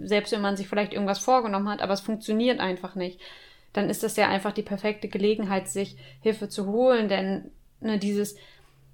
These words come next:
was du gerade sagtest, von wegen, ja, man schafft es vielleicht auch alleine, ne? Das ist ja auch so ein Gedanke, den, äh,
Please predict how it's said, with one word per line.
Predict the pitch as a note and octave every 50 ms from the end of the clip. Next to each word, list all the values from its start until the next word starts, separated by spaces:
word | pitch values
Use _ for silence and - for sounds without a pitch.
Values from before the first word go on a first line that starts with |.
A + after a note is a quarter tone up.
| _ _ _ -
was | G#3 G3 -
du | G#3+
gerade | - G3+ G#3 G3 G3+
sagtest, | G3 G#3 G#3+ G#3+ A3 A3 - -
von | - G#3+ G3+ F#3+
wegen, | G#3 G#3 G3+ G3+ G3+
ja, | G3+ G3 F#3+ G3 F#3+ F#3 -
man | G3 G3+ G3 F#3+
schafft | - - G#3 G3+ -
es | G3+ -
vielleicht | - G3+ G3 G3 F#3+ -
auch | - -
alleine, | - - G#3 G#3 G#3 G#3+ A3 A3 G#3 G3 G3
ne? | G3 G3+ A3
Das | A3 A3+ G#3+ G#3
ist | G3+ -
ja | G3+ -
auch | G3+ G3+
so | F#3+ - -
ein | - F#3 F#3+ F#3+
Gedanke, | F#3+ F#3 G3 G3 G#3 G#3+ G3 G#3+ G3
den, | F3+ G3 F#3+ F#3+ F#3+ F#3+ F#3+ F#3
äh, | - G3 G3 F#3 F#3 F#3 F#3